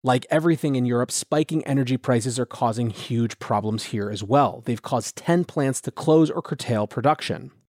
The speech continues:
An estimated twenty percent of European ammonia production has been curtailed this year, leaving a major shortage in this important input for producing fertilizer. Tony Will, the C E O of nitrogen giant C F Industries, said,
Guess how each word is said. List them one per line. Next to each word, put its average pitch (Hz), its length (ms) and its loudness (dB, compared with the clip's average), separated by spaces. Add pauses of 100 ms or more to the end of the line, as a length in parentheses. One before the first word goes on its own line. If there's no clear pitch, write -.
(280)
An 123 80 -2
estimated 135 460 2
twenty 180 260 2
percent 160 340 0
of 120 80 -6
European 131 460 -2
ammonia 143 380 2
production 120 420 -2
has 110 100 -2
been 107 140 -2
curtailed 165 480 0
this 127 220 0
year, 110 260 0
leaving 127 240 0
a 120 60 2
major 123 640 4
shortage 101 480 -2
in 117 160 -4
this 117 180 -2
important 107 540 -6
input 135 360 0
for 139 140 0
producing 95 460 -2
fertilizer. 110 640 0 (760)
Tony 165 280 4
Will, 139 240 4
the 123 120 -2
C 165 380 -2
E 139 60 4
O 127 160 2
of 117 100 -2
nitrogen 120 460 -2
giant 117 340 0
C - 180 0
F 127 140 0
Industries, 117 460 -4
said, 104 400 -2